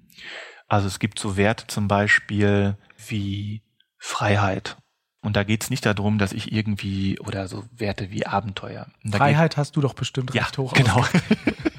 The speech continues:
Speaker 1: Ich hab Freiheit sehr stark ausgeprägt bei mir und das liegt daran, weil ich einfach unheimlich gerne in die Gestaltung gehe,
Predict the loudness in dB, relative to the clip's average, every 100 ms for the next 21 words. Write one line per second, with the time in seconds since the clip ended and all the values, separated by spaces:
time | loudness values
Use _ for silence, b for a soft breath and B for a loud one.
0 | B B B B 2 2 0 -6 -6 0
1 | 2 4 4 2 2 2 0 0 -4 0
2 | 2 2 0 -4 0 2 4 4 2 0
3 | -2 -6 B B B B 2 2 2 2
4 | 4 2 0 -2 -2 0 2 2 2 2
5 | 2 2 -2 -2 0 0 0 -2 -4 -2
6 | -2